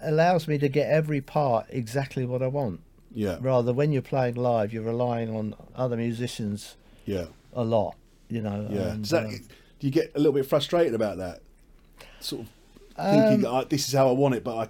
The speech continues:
Speaker 2: you know, I've got to leave it to someone else to do
Speaker 1: Yeah.
Speaker 2: it.
Speaker 1: I don't think I got frustrated at the time. I just,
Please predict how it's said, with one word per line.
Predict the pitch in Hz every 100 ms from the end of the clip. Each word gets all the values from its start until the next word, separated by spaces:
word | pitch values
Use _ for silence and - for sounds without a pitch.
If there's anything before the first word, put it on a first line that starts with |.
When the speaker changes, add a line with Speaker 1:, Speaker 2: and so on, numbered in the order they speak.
| - -
Speaker 2:
you | 120
know, | 107
I've | 107 101 117
got | -
to | 113
leave | 123 117
it | -
to | 120
someone | - 117 113
else | 120 113
to | 151
do | 185
Speaker 1:
Yeah. | 175
Speaker 2:
it. | 120 123 - _ -
Speaker 1:
I | 180
don't | 262 269
think | 269
I | 202
got | 214 -
frustrated | 175 - 175 165 147
at | 131
the | 135
time. | - 170 135 127
I |
just, | 135 147 -